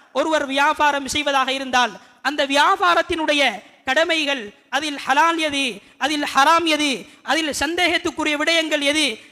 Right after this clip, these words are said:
என்பதை அறிந்து ஒருவர் வியாபாரம் செய்வது கடமை. ஒருவர் திருமணம் முடிக்க போகின்றாரா, அந்த திருமணத்தை எவ்வாறு முடிக்க வேண்டும், இஸ்லாம் எவ்வாறு வழிகாட்டி இருக்கின்றது என்ற அந்த அடிப்படை அறிவை அறிந்து கொள்வது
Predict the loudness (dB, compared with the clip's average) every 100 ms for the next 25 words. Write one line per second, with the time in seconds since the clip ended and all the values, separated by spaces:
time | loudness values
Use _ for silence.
0 | _ -4 -2 0 0 -2 -2 0 0 0
1 | 0 0 -6 -18 -6 -2 0 0 0 0
2 | 2 2 0 -2 -6 -6 -6 -2 0 2
3 | 0 -2 -10 -18 -20 _ _ _ _ _
4 | _ -2 0 2 0 -2 -10 -20 _ -10
5 | -6 -2 -2 -2 -4 -2 -2 0 0 2
6 | 2 4 0 -2 -12 -12 -8 -4 -6 -4
7 | -4 -2 -2 -2 -2 0 2 2 2 -4
8 | -4 0 0 0 -2 -4 -14 -16 -8 -6
9 | 0 2 2 0 -4 0 2 2 2 2
10 | 0 0 0 0 -2 0 0 0 -4 -12
11 | -6 -4 -2 0 0 0 -2 0 -2 0
12 | -2 -2 0 0 2 0 0 -2 0 0
13 | 0 -2 -2 0 2 2 0